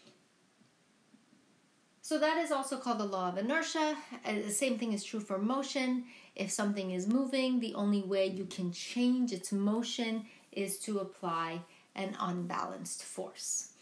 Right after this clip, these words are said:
So you might be thinking to yourself, "Wait a minute, what about a ball?" A ball that's rolling on a surface, here's the surface, here's the ball, and it's sort of just rolling in this direction.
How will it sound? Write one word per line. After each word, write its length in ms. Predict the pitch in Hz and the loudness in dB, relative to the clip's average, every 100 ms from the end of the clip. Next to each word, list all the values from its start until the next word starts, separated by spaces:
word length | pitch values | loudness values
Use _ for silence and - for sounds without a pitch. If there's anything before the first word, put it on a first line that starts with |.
| - - | -20 -18
So 120 | - 262 | -2 2
you 140 | 247 | 4
might 180 | 269 262 | 4 2
be 120 | 247 | -2
thinking 340 | 240 226 226 | -2 0 0
to 120 | 208 196 | -2 -2
yourself, 420 | 190 190 180 254 | -2 -2 -2 -2
"Wait 140 | 277 | -2
a 40 | 202 | 0
minute, 340 | 185 180 185 - _ _ _ _ _ - - | -2 -4 -8 -16 _ _ _ _ _ -20 -6
what 180 | 220 247 | 0 0
about 260 | 233 202 | 2 0
a 20 | 180 | 2
ball?" 520 | 190 190 175 175 - _ - - - | 2 4 0 -4 -16 _ -20 -12 -4
A 80 | 202 | -2
ball 360 | 233 233 302 | 4 6 6
that's 240 | 339 285 214 | 6 2 2
rolling 560 | 202 208 226 285 302 | 2 2 2 2 2
on 160 | 208 180 | 0 0
a 40 | |
surface, 680 | 175 196 185 269 339 359 - | 0 0 0 2 0 0 -2
here's 320 | 214 185 190 | -2 -4 -4
the 40 | - | -4
surface, 640 | - 190 185 190 185 - | -2 -2 0 -2 -2 -2
here's 300 | 180 180 175 | -2 -2 -2
the 100 | 170 | -8
ball, 640 | - 175 175 175 185 - - - - - | -6 -4 -2 0 -2 -4 -14 -20 -12 -4
and 320 | 185 180 185 | 0 0 -2
it's 180 | 180 - | -2 -2
sort 200 | 220 220 | -2 -2
of 100 | 202 | -2
just 240 | 190 - | -2 -2
rolling 540 | 180 185 185 190 214 196 | 0 2 2 2 2 2
in 140 | 180 | 0
this 200 | 180 - | -4 -2
direction. 640 | 185 175 170 - 240 302 | 0 0 -2 -4 -2 -2